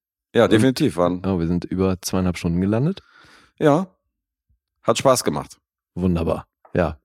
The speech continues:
Speaker 2: dito.
Speaker 1: Und, ähm, vielleicht kleiner Sneak Peek auf die nächste Episode.
Speaker 2: Mhm.
Speaker 1: Da kommt der dritte im Bunde von Ja, hier Filme.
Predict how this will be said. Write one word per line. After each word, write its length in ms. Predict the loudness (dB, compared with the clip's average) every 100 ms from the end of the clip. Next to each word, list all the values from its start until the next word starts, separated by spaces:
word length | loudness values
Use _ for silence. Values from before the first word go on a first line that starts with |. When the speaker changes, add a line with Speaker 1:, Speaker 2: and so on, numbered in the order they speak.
| -8
Speaker 2:
dito. 320 | -6 -6 -8 _ _ _ _ 0
Speaker 1:
Und, 320 | 2 2 2
ähm, 500 | 4 4 0 -4 -8 _ _ _ _ _
vielleicht 500 | -2 2 2 -2 -6
kleiner 260 | 0 0
Sneak 240 | 0 -4 -2
Peek 240 | -2 -2
auf 140 | -2 -4
die 120 | -2
nächste 320 | 0 0 -2
Episode. 760 | -4 -4 -4 -2 -2 -2 -4 -10 _ -10
Speaker 2:
Mhm. 400 | -8 -4 -4 -4 _ _ _ _ -4
Speaker 1:
Da 120 | -2
kommt 340 | 0 0 -4 -6
der 180 | -4
dritte 300 | 0 0 2
im 160 | 2 0
Bunde 260 | -2 -2 -2
von 300 | -2 -2 -2
Ja, 220 | -2 2
hier 360 | 2 2 0 0
Filme. 540 | -6 0 2 2 0